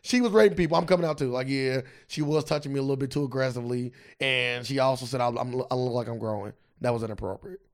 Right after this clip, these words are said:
<laughs> You feel me? Like, so I'm on that same swag. Like, if you come, if you, if, if people start coming out and say you did something wrong, anybody that felt any kind of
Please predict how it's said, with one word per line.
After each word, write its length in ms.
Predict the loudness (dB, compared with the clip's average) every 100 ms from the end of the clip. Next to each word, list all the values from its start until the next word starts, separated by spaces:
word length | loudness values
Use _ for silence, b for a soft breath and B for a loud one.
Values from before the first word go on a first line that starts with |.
| _ _ _
<laughs> 340 | _ _ _ -2
You 240 | 6 6
feel 240 | 8 6 6
me? 260 | 4 4 -4 _ _ _ _ -4
Like, 480 | 2 4 4 2 -2
so 840 | 2 4 6 4 4 2 2 2
I'm 160 | 0 2
on 120 | 2
that 120 | 2
same 260 | 0 0 -2
swag. 480 | -2 -2 0 -2 -2
Like, 380 | -2 0 -2 -6 b b b b b
if 220 | -2 2
you 140 | 2
come, 260 | 2 2 0
if 140 | -2
you, 140 | -2 -2
if, 160 | -2 0
if 300 | 0 0 2
people 260 | 2 2
start 220 | 2 2
coming 200 | 2 0
out 80 | 2
and 80 | 0
say 80 | -2
you 80 | -2
did 140 | -2
something 220 | -2 -2 -2
wrong, 320 | -2 -4 -8 b b b
anybody 480 | 4 6 8 6 6
that 140 | 0
felt 180 | 0 -2
any 240 | 0 2 2
kind 260 | 2 0
of 200 | 0 -2